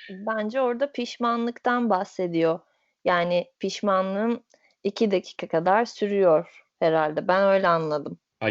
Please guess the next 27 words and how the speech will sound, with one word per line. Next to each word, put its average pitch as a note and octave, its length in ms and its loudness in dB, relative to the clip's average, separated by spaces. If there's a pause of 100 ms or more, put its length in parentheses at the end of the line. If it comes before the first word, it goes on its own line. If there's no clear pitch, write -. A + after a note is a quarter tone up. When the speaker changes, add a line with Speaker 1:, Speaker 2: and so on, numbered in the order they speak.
Speaker 2:
yani A#2 440 0
seksin C3 640 -4
iki C3 280 -8
dakika A#2+ 640 -4
kadar A2 320 -2
sürmesiyle G#2+ 600 -8
bir C3+ 80 -6
ilgisi G#2 400 -8
yok B2 240 -8
gibi. F2 240 -14 (160)
Speaker 1:
Yok. F3 300 4 (140)
Speaker 2:
Hmm. E3+ 260 -2
Speaker 1:
Yok A3+ 260 4
gibi F3 200 0
geldi D3 400 0
bana. C3 260 -6 (260)
Speaker 2:
Bir C3+ 80 0
de F3 80 6
şey G3 240 4
demiş, A2+ 260 -2
"Bir B2 120 -4
daha D#3 180 0
hiç E3 320 -8
yatmadık." D3+ 480 -4
Buna C3+ 160 -2
inandık A#2+ 540 -4
mı? A3+ 160 -8